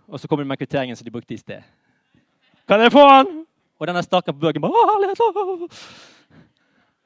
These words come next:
Kan vi gi så det tipset i kirken? Er det lo-, det, nei, det går ikke. Det er jo ikke et tips. Jeg bare beskriver hvordan liksom det kan fungere, ok? Så ikke skyt meg.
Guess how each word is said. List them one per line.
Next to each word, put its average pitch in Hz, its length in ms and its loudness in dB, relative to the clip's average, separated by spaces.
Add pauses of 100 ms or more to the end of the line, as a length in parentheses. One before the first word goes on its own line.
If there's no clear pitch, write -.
(3250)
Kan 160 120 -6
vi 175 120 -6
gi 277 160 2
så 180 160 -4
det 202 80 -4
tipset - 320 -6
i 131 80 -8
kirken? 170 320 -4
Er 190 80 -2
det 202 80 -6
lo-, 233 160 -2
det, 214 160 2
nei, 196 160 6
det 185 40 -14
går 226 120 4
ikke. 170 160 -6
Det 214 80 6
er 277 80 6
jo 220 80 2
ikke 269 140 0
et - 100 -6
tips. - 300 -4 (580)
Jeg 262 120 -2
bare 311 280 8
beskriver 302 720 2
hvordan 277 320 6
liksom 262 260 0
det 233 140 2
kan 240 160 2
fungere, 214 720 2
ok? 165 100 -8 (220)
Så 220 160 -2 (1400)
ikke 208 240 -4
skyt 254 340 -2
meg. 139 220 -4